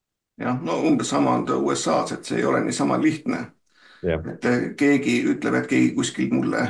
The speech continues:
Speaker 1: ütles niimoodi, seal on vaja tõestada
Speaker 2: Jah.
Speaker 1: ja on vaja ka näha, et on ka kannatanu selle pärast, jah.
Speaker 2: Jah.
Speaker 1: Ja noh, muidugi ka, no kuigi olete igatahes politseifilmides näinud, kuidas politsei siin jõhrutseb,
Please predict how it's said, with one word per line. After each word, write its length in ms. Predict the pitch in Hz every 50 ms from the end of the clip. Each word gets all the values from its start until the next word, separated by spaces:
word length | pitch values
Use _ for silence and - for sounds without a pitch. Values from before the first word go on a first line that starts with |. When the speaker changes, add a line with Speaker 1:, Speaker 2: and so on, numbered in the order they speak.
| 113
Speaker 1:
ütles 300 | 113 - - 127 127 123 143
niimoodi, 380 | - - - 107 101 - - -
seal 200 | - - - -
on 60 | - -
vaja 160 | 60 58 - - -
tõestada 400 | - - - - - 113 113 113
Speaker 2:
Jah. 60 | -
Speaker 1:
ja 60 | 117
on 80 | - 123
vaja 140 | 123 127 123 127
ka 80 | 139
näha, 300 | 139 139 147 147 127 - -
et 140 | - -
on 100 | 143 143 -
ka 100 | 131 127 -
kannatanu 540 | 170 160 147 - - - - - 139 - -
selle 220 | - 117 113 113 -
pärast, 340 | - - - - - -
jah. 140 | - 107 - 127 - - _ - - - - - - - - - -
Speaker 2:
Jah. 200 | 104 95 135 139
Speaker 1:
Ja 60 | 139 143
noh, 220 | 160 160 - 143
muidugi 400 | 156 165 165 165 139 127 151 151 -
ka, 320 | 147 143 143 143 139 131 -
no 80 | 147 151
kuigi 300 | 143 151 156 - 147 139 135
olete 440 | 135 139 139 - - 135 139 139 135 127 - - _ _ _ _ -
igatahes 320 | - - - - - - -
politseifilmides 680 | 156 151 139 - - 123 127 135 131 123 117 - - 135
näinud, 220 | 151 143 135 - -
kuidas 300 | 123 139 143 139 - - - _ _ _ _ _ _ _ _ _ _ _ - - -
politsei 580 | 135 147 147 135 127 - - 123 131 131 131 127
siin 260 | - 127 131 131 127 123 123
jõhrutseb, 720 | - 160 180 196 190 190 - 127 127 - 120 - -